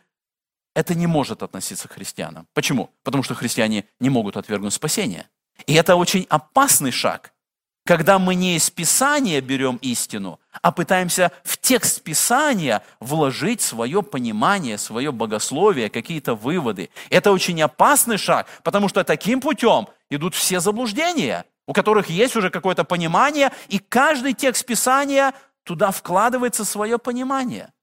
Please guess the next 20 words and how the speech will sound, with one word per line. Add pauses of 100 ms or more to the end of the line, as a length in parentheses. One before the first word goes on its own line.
(420)
И
для
нас
очень
важно,
вот
когда
мы
смотрим (140)
на
этот
текст
Писания, (160)
увидеть, (180)
так
о
ком
же
это
говорится?